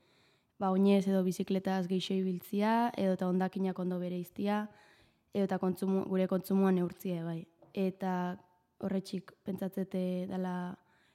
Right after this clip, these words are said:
egokixena hori, eta kolektiboki adibidez, ba, Txantxangorria aisialdi taldetikan biderauta adibidez, eh, guk ekintza diferentiak etxen ditugu, ko-, ba,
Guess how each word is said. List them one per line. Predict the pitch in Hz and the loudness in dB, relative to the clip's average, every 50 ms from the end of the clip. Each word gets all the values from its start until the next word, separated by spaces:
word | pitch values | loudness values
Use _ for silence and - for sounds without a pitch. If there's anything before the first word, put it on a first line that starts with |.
| _ - | _ -6
egokixena | 208 202 185 196 180 214 185 - 202 196 196 | -6 -4 -4 -4 -4 -6 -6 -6 -4 -4 -2
hori, | 196 196 208 | -2 -2 -2
eta | 202 196 196 190 | -2 -2 -4 -2
kolektiboki | - 202 202 202 208 - - 226 220 220 214 - 220 | 0 0 0 0 -2 -2 -2 0 0 0 0 0 0
adibidez, | 208 208 208 208 208 202 208 208 190 | 2 4 4 4 4 4 2 2 0
ba, | 190 185 180 | -2 -4 -6
Txantxangorria | - - - 190 180 - 190 185 185 190 190 190 190 190 | -6 -6 -4 -4 -2 -2 -2 -2 -2 -2 -2 -4 -4 -4
aisialdi | 190 185 - - 190 185 185 185 | -4 -4 -4 -6 -4 -4 -4 -4
taldetikan | 180 - 180 180 185 180 - 190 - - 185 180 | -4 -4 -4 -4 -4 -6 -6 -8 -6 -6 -4 -2
biderauta | 180 185 180 180 185 180 180 175 - 180 | -2 0 0 0 0 0 0 0 0 0
adibidez, | 180 180 180 180 180 180 185 190 - - - - - - - _ - - _ _ - | 2 2 2 4 4 2 2 0 -2 -8 -20 -20 -20 -20 -20 _ -20 -20 _ _ -4
eh, | 208 202 190 190 185 180 180 175 170 170 170 170 - | 0 0 2 2 2 2 0 0 -2 -2 -4 -6 -4
guk | - 196 196 185 | -2 -2 -2 0
ekintza | 196 185 - 196 185 - 196 | -2 -2 0 -2 -2 0 2
diferentiak | 190 190 185 - 196 190 190 180 - 196 190 180 | 2 2 2 0 0 0 0 0 0 0 0 0
etxen | 185 180 - 190 180 | -2 -4 -4 -4 -4
ditugu, | 180 185 175 - 190 185 185 190 202 240 - - - _ _ _ _ _ _ - | -4 -4 -4 -6 -6 -4 -4 -4 -4 -6 -8 -12 -20 _ _ _ _ _ _ -12
ko-, | - - - - | -12 -10 -6 -2
ba, | 185 185 180 180 175 175 175 175 | -2 0 0 0 -2 -2 -4 -4